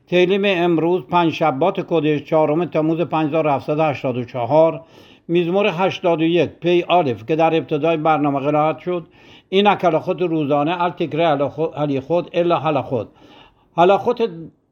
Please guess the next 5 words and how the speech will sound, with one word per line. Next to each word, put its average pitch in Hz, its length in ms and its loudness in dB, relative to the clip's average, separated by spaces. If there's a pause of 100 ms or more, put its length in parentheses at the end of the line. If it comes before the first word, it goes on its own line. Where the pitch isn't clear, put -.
(420)
هلاخوت 180 680 2
یا 170 320 0 (160)
قوانین 170 520 2 (380)
نه 156 300 0
روز. 156 280 0